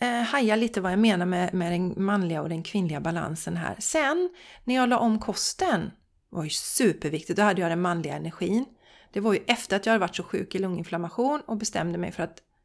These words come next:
få det hel-, liksom bästa immunförsvaret i hela världen. Och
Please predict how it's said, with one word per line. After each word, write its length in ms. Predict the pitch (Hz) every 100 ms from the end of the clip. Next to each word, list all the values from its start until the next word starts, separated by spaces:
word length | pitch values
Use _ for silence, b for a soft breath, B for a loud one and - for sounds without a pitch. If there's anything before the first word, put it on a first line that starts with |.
| _ _ _ _
få 140 | -
det 120 | 175 - _ _ _ - -
hel-, 360 | - 208 - - _
liksom 300 | 202 185 180
bästa 340 | 180 196 - -
immunförsvaret 680 | 180 175 170 - - - -
i 140 | 190
hela 240 | 165 170 -
världen. 380 | - - - -
Och 260 | - -